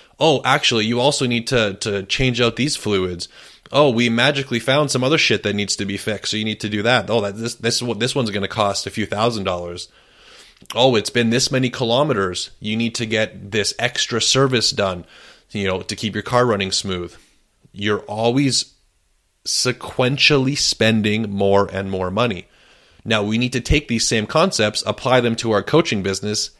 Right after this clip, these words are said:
and that's how we can create a lot of success without having to reinvent the wheel.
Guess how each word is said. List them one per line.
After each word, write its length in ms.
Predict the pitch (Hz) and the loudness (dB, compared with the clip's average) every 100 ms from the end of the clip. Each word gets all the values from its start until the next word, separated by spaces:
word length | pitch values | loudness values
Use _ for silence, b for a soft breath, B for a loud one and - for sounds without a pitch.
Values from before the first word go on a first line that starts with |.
| - | -6
and 200 | 110 113 | -2 0
that's 220 | 117 131 | 0 -2
how 160 | - 135 | -2 0
we 100 | 127 | -2
can 200 | 120 131 | -2 -6
create 560 | - 139 101 95 - - - | -2 0 2 0 -2 -6 -2
a 80 | |
lot 420 | 120 110 98 95 101 | -2 0 -4 -2 -4
of 120 | 101 | -2
success 640 | 117 - 170 170 - - - b b b b b | -4 0 0 0 -6 -12 -12 b b b b b
without 440 | 104 104 107 120 - | -4 -2 0 -2 0
having 460 | 123 117 123 123 | 0 0 0 -2
to 380 | - 113 107 107 B B - | -4 -2 -2 -2 B B -12
reinvent 640 | 101 113 120 110 107 107 | -4 -2 0 0 -2 -2
the 100 | 98 | -6
wheel. 560 | 92 101 127 95 85 | -4 0 0 0 -4